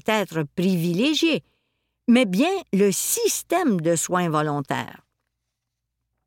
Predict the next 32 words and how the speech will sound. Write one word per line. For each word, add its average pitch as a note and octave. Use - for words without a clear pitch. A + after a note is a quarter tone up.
Parmi C4+
les F#3+
patients A#3
qui -
avaient F3
visité F3
les E3+
urgences F#3
en A3
deux G3
mille F#3+
dix-sept E3
deux D3+
mille D3
dix-huit, A#3
vingt-cinq D#4
pour B3+
cent A3+
des E3
patients G#3+
avec A3
des E3
problèmes G3
de D#3
santé D#3+
mentale C#4
et A#3
soixante-quinze C#4
pour G#3
cent C#4
des D#3
patients G3+